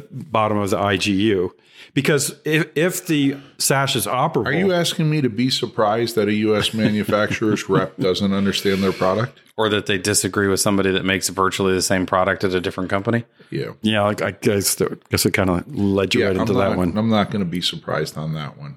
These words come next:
Speaker 2: I, I have a lot of friends that are reps, and I, I, I love having conversations with them, but I will be the first one to say that a lot of them don't even know how to sell their own products.
Speaker 1: Well, be that as it may, we,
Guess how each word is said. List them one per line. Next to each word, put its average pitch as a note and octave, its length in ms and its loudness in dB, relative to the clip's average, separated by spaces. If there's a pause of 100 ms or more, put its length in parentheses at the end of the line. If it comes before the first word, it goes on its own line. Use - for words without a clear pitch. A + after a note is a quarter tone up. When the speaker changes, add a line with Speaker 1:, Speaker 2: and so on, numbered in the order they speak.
(120)
Speaker 2:
I, A2 120 2 (120)
I B2+ 100 2
have C3+ 120 2
a A#2+ 40 2
lot A#2 140 2
of G#2+ 100 0
friends G2+ 280 0
that G2 100 4
are F#2 120 4
reps, F2 380 0
and F2+ 140 2
I, E2+ 280 0
I, E2+ 220 -6 (180)
I F#2 100 2
love F#2+ 300 2
having E2 240 0
conversations D#2+ 800 0
with D2 160 -4
them, D#2+ 180 -6
but C#2 200 -6
I E2 100 2
will F#2 180 2
be F2 160 2
the D#2+ 100 0
first - 340 -6
one E2 120 -8
to D2 80 -8
say D#2 220 -2
that D2 220 -6 (440)
a G2 40 0
lot G2 220 4
of E2+ 80 0
them E2 140 2
don't E2 160 2
even E2+ 160 2
know E2 80 2
how E2 100 0
to D2+ 80 -2
sell D#2 220 -2
their D2+ 160 -6
own D2+ 140 -6
products. C2 500 -10 (1080)
Speaker 1:
Well, A2+ 120 2
be A2+ 200 0
that C3 120 2
as A#2+ 200 2
it B2+ 80 -2
may, B2 280 0
we, A2+ 400 2